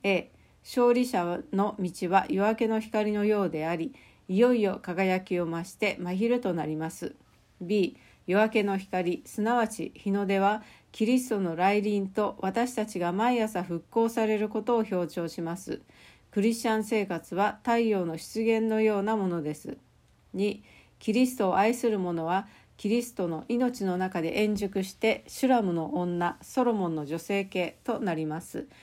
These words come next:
これが強調しているのは、彼女が命、性質、表現、機能において、しかし神格においてではなく、キリストと同じになって、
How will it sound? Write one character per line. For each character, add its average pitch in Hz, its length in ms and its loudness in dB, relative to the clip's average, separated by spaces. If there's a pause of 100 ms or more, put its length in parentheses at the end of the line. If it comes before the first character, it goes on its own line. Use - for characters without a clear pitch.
(260)
こ 220 120 2
れ 233 100 6
が 226 160 2
強 220 200 2
調 214 220 0
し 214 80 -10
て 208 140 0
い 202 100 4
る 196 80 0
の 165 160 -4
は、 202 320 0
彼 202 260 0
女 165 160 -4
が 156 240 -4
命、 220 360 0
性 202 360 -2
質、 196 300 -4 (100)
表 220 380 2
現、 185 120 -4 (280)
機 262 140 2
能 233 180 4
に 175 180 0
お 180 120 0
い 160 80 -2
て、 - 260 -8 (240)
し - 140 -18
か 208 120 0
し 202 160 -8
神 226 260 0
格 220 260 2
に 208 120 2
お 214 80 2
い 202 80 0
て 175 120 -4
で 156 120 -2
は 156 120 -4
な 175 160 -4
く、 - 220 -6 (420)
キ 208 120 -4
リ 214 100 2
ス 214 140 -12
ト 175 120 -2
と 190 280 -2
同 190 160 2
じ 180 160 -4
に 175 140 -2
な 190 120 0
っ 208 80 -8
て、 - 300 -8